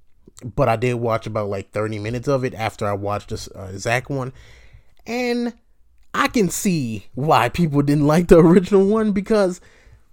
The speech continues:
it was, it was too rushed. It felt rushed. In, in the Zack, uh, Snyder version of, uh, Justice League, uh, for example, the,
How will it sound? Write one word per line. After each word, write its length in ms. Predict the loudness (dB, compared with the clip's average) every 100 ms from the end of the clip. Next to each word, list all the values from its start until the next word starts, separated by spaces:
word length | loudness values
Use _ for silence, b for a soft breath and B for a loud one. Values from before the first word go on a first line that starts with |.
| -20 -20 -20 -20 -20 -20 -20 -14
it 140 | -4 2
was, 200 | 4 4 2
it 80 |
was 140 | 2 2
too 160 | 0
rushed. 460 | -2 -2 -2 -6 -8
It 60 | -4
felt 280 | 0 0 0
rushed. 520 | -4 -4 -6 -14 -16 -18 -20 -20 -20 -4
In, 320 | 2 4 2
in 140 | 2 0
the 100 | 0
Zack, 280 | 0 0 -2 0
uh, 200 | 0 0
Snyder 360 | 0 0 0
version 420 | 0 0 -2 -6
of, 300 | -4 -4 -2
uh, 120 | -2 -2
Justice 380 | -4 -6 -8
League, 340 | -8 -8 -8 -12 b b b b b -6
uh, 280 | -2 0 0
for 240 | 0 -2
example, 600 | 0 -2 -2 -2 -4 -6 -10
the, 580 | -4 -2 -2 -4 -8 -10